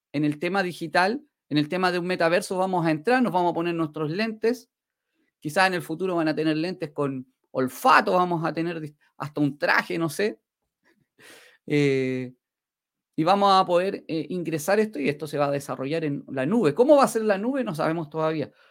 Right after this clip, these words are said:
Procesadores, inteligencia artificial. Necesitamos esa infraestructura, necesitamos que todo funcione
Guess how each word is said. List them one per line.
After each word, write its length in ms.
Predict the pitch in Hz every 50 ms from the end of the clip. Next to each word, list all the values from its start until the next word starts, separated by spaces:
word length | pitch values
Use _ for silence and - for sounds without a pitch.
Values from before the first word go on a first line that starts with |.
| _ _ _
Procesadores, 760 | - 247 285 262 247 254 - 247 233 240 240 247 247 233 196
inteligencia 640 | 202 196 - - 180 170 170 - 196 180 - - 165
artificial. 640 | 151 - 156 143 - - 123 - - 117 107 - _ _ _ _ _ _ _ -
Necesitamos 640 | 139 131 - 147 151 165 147 175 196 202 185 147 - _ _ _ _ _ _ _ _ _ _ _ _ _ _ _ _ _ _ _ _ _ _ -
esa 220 | 170 175 - 185
infraestructura, 840 | 175 147 - 180 160 - - 156 147 - 226 233 233 240 247 247 - _ _ _ _ _ _ _
necesitamos 840 | - 127 - 143 - 151 143 143 165 170 170 170 175 170 - _ _ _ _ _ _ _ _ _
que 100 | - 139
todo 240 | 135 - 180 185 185
funcione 680 | 170 - 160 156 151 - - 160 165 170 175 185 202 -